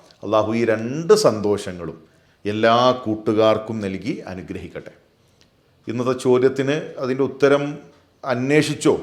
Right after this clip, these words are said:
നമ്മൾ ആദ്യം ഒന്ന് അന്വേഷിക്കണം, ഒന്ന് കണ്ടെത്താൻ പറ്റുമോ എന്ന് നോക്കണം. എന്നിട്ടാണ് ക്ലാസ്സിൽ നിന്ന് കേട്ട് ഉത്തരം നമ്മൾ മനസ്സിലാക്കേണ്ടത്, അല്ലേ? ഏതൊരു കാര്യവും നമ്മൾ അന്വേഷിച്ച് കണ്ടെത്തുമ്പോൾ അപ്പോൾ നമുക്ക് കിട്ടുന്നൊരു സന്തോഷമുണ്ടല്ലോ.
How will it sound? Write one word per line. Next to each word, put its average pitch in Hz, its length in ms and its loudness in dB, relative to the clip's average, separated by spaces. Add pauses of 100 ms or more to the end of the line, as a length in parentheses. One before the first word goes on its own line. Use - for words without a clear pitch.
(1000)
നമ്മൾ 107 160 -2
ആദ്യം 120 480 2
ഒന്ന് 160 200 0
അന്വേഷിക്കണം, 175 800 2 (1080)
ഒന്ന് 135 160 -2
കണ്ടെത്താൻ 156 720 4
പറ്റുമോ 160 540 2
എന്ന് 180 220 4
നോക്കണം. 117 420 0 (280)
എന്നിട്ടാണ് 175 560 4 (600)
ക്ലാസ്സിൽ 127 360 6
നിന്ന് 127 200 0
കേട്ട് 113 400 2 (240)
ഉത്തരം 120 300 2
നമ്മൾ 110 200 0
മനസ്സിലാക്കേണ്ടത്, 95 800 -2 (260)
അല്ലേ? 120 240 0
ഏതൊരു 123 280 0
കാര്യവും 120 280 4
നമ്മൾ 113 220 -2
അന്വേഷിച്ച് 104 600 -4 (480)
കണ്ടെത്തുമ്പോൾ 120 720 0 (920)
അപ്പോൾ 165 220 0
നമുക്ക് 180 260 0
കിട്ടുന്നൊരു 165 360 4
സന്തോഷമുണ്ടല്ലോ. 117 800 0